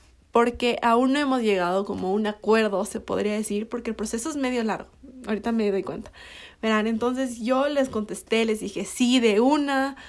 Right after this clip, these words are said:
Bueno, no les dije así, pero sí les dije como que más como, eh, hablando como una business girl, como que "Me encantaría trabajar con ustedes, ha si-, ha sido una marca que yo he amado, eh, admiro", o sea, como que les dije de todo, que amo su marca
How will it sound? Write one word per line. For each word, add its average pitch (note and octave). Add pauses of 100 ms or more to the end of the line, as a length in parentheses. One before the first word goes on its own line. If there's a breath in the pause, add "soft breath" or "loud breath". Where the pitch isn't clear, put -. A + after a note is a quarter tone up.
(460 loud breath)
Bueno, G3+
no G3+
les B3
dije G#3+
así, -
pero -
sí G#3+
les F#3+
dije -
como -
que - (140)
más F#3+ (960)
como, A3+ (440)
eh, G#3+
hablando G#3+
como A3
una A3+
business A#3
girl, D4+
como A3+
que A3 (400 loud breath)
"Me A3
encantaría G#3
trabajar G#3+
con A#3+
ustedes, C#4
ha A#3
si-, G#3+
ha A3
sido A#3
una A#3
marca G#3+
que G#3+
yo G#3
he A3
amado, C4 (540 loud breath)
eh, A3
admiro", A3
o -
sea, A#3+
como C4
que A#3+
les C4
dije D4+
de B3+
todo, -
que G#3+
amo A3+
su A3+
marca G3+